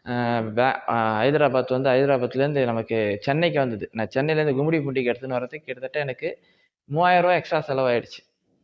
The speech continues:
எல்லாமே இது நான் சில ஏற்பாடுகள் பண்ணி தான் வாங்கினேன்.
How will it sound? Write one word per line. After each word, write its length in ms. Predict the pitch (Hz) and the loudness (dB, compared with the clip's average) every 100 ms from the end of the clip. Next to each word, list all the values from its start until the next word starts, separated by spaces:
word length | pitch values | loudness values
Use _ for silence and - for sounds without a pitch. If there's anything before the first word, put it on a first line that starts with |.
| _ | _
எல்லாமே 500 | - 151 175 180 190 | 0 4 4 4 4
இது 140 | 165 151 | 4 4
நான் 180 | 143 135 | 2 2
சில 280 | 151 143 | 2 4
ஏற்பாடுகள் 520 | 135 151 151 147 131 123 | 4 2 2 2 2 0
பண்ணி 220 | 123 135 | 0 0
தான் 160 | 135 | 0
வாங்கினேன். 420 | 123 117 127 117 | 0 0 -2 -4